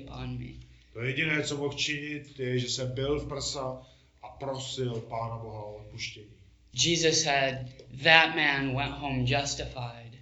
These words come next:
Speaker 2: A Ježíš říká, že ten člověk šel domů, eh, od, s odpuštěním.
Speaker 1: And immediately after that, Jesus says this.
Speaker 2: A okamžitě poté pak Ježíš říká,
Speaker 1: "Those who exalt themselves will be humbled."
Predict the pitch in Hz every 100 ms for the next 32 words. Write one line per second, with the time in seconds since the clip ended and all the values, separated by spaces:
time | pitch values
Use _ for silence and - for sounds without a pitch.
0 | - 120 123 156 143 160 156 147 143 143
1 | 123 - - - 160 165 156 - 131 117
2 | 117 113 - - 127 127 127 123 123 123
3 | 120 120 117 117 - - - 107 110 135
4 | - - 127 117 127 - 117 - - -
5 | - - 170 175 170 202 226 240 226 208
6 | 196 202 208 180 170 165 185 185 185 -
7 | 180 165 190 180 160 - - - - _
8 | _ _ 123 123 - _ _ _ - 147
9 | 185 170 156 160 156 185 - 123 127 131
10 | 143 143 135 131 127 147 127 107 104 -
11 | 143 190 202 196 208 202 190 156 165 190
12 | 196 208 180 - 180 175 - 165 175 175
13 | 165 170 190 190 170 139 117 113